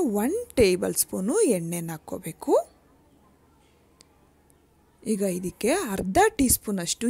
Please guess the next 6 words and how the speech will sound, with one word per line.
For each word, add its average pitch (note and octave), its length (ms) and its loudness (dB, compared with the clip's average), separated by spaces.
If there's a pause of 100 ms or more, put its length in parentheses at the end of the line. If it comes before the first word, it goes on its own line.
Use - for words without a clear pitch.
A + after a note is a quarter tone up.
ಜೀರಿಗೆ, E3+ 560 -2 (840)
ಒಂದು F4+ 320 0
ಇಂಚು B3+ 300 2 (140)
ಚಕ್ಕೆ, G#3+ 420 0 (680)
ಒಂದು D4+ 200 -2
ನಾಲ್ಕು, B3+ 340 0